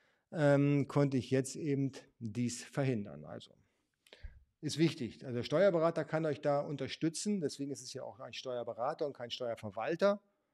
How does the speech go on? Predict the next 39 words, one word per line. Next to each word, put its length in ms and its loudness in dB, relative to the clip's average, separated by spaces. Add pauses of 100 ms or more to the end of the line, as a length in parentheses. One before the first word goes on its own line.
(380)
Ja, 100 -4
der 120 -6
Steuerberater 580 -6
berät 420 0
euch 240 -4
und 260 -12 (140)
baut 240 0
mit 140 -10
euch 160 -12
solche 240 -12
Gestaltungen 640 -14
dann 160 -16
auf. 280 -20 (440)
Natürlich 440 -6
nicht, 380 -8 (960)
das, 300 -10
nicht, 500 -4
nicht, 240 0
äh, 320 0
nicht 300 0
vor 100 -2
dem 140 2
Hintergrund, 380 -2
das 120 -8
Gesetz 380 -6
irgendwie 260 -10
zu 160 -10
brechen 260 -10
oder 240 -10
Steuerhinterziehung 1000 -10
zu 120 -12
begehen. 300 -10
Das 160 -20
darf 160 -12
er 120 -20
ja 80 -18
eh 180 -20
nicht, 240 -20
ne? 240 -18